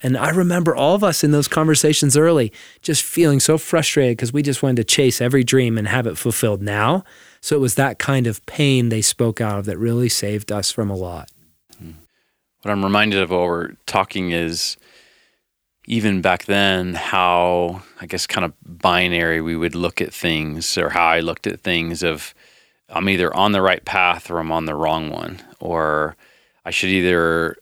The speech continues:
Speaker 2: say yes to this or no to this, or this is the career I should be in or I shouldn't. And I think what really began to take shape was in prioritizing the character excavation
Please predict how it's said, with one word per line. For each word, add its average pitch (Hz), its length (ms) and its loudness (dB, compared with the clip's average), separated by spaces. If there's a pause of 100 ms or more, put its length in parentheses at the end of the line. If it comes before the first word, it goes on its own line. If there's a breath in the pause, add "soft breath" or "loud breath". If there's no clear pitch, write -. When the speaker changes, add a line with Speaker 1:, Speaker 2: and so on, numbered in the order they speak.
Speaker 2:
say - 200 0
yes 104 380 0
to 110 80 -2
this 98 320 -2
or 85 60 -4
no 90 300 0
to - 120 -12
this, - 480 -8
or 80 480 -2 (560 soft breath)
this 98 260 -4
is 87 200 -4
the 92 80 -4
career 92 340 2
I 87 60 4
should 85 240 -4
be 87 200 0
in 85 200 0
or 80 100 0
I 78 80 0
shouldn't. - 640 -4 (540 soft breath)
And 87 440 -2 (100)
I 92 80 -6
think - 280 -4
what 101 160 2
really 92 280 2
began 85 720 -2
to - 240 -8 (100)
take - 240 -4
shape 110 480 0
was 85 540 -4 (680 soft breath)
in 82 400 -4
prioritizing 85 1080 -2 (240)
the 82 200 -10 (560)
character 104 480 0
excavation 85 960 -4